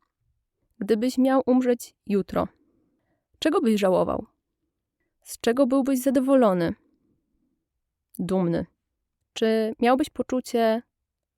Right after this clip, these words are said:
że czegoś w twoim życiu brakło, a było ważne? Warto się nad tym zastanowić i jeżeli wynikiem twoich odkryć będzie na przykład,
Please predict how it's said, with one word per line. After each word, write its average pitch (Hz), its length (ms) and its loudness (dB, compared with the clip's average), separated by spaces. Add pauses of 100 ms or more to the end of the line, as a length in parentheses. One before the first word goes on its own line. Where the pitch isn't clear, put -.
(100)
że 214 180 -4
czegoś 233 320 -2
w 226 160 -8
twoim 220 320 0
życiu 202 240 -4
brakło, 190 520 -4 (1160)
a - 60 -4
było 170 240 -4
ważne? - 340 -6 (1800)
Warto 302 260 0
się 262 120 4
nad 254 120 4
tym 240 140 2
zastanowić 214 800 -2
i 214 100 0
jeżeli 220 600 2 (220)
wynikiem 202 720 2 (280)
twoich - 360 -4
odkryć - 360 -6
będzie 190 260 -4
na 190 100 -2
przykład, - 520 -12